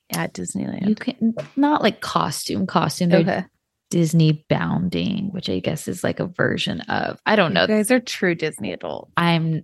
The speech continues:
Speaker 2: I'm not dressing up. I think I'm just gonna be wearing ears. I said, "I'm happy. I missed the convo. I'm happy to take your photos."
Speaker 1: Cute.
Speaker 2: And, you know, be a, help be a photographer there. I think that's, like, where I would excel.
Speaker 1: Okay.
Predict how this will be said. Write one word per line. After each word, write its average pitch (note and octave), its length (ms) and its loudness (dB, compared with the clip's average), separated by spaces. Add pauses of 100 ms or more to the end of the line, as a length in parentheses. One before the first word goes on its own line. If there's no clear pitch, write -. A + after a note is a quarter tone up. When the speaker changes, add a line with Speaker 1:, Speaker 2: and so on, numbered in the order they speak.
(120)
Speaker 2:
I'm D#3 160 2
not D3+ 220 0
dressing - 420 -6
up. - 180 -12
I F#3 80 -2
think D#3 180 -4
I'm - 100 2
just - 160 -4
gonna D#3+ 140 -4
be - 140 -4
wearing - 400 -4
ears. F2 280 -4
I F3 60 4
said, F#3+ 240 4
"I'm F#3+ 160 4
happy. G#3 400 6
I F#3 100 4
missed G3+ 240 4
the G#3 80 0
convo. D#3 500 4
I'm D#3+ 140 2
happy E3 300 2
to D#3 80 -6
take - 280 -2
your D3+ 120 0
photos." D2+ 1000 0 (560)
Speaker 1:
Cute. G3+ 220 -8 (720)
Speaker 2:
And, C#3+ 600 0 (480)
you F3 200 2
know, A#2 180 2
be D3 260 4
a, D3 200 2 (120)
help D#3 360 0
be D3+ 140 4
a B2 80 0
photographer C#3 680 -2
there. A#2+ 180 0
I C3+ 80 2
think - 220 -6
that's, - 200 -4
like, G#2+ 200 -2
where - 160 0
I - 80 0
would - 100 -2
excel. - 580 -4 (1080)
Speaker 1:
Okay. G3 320 -4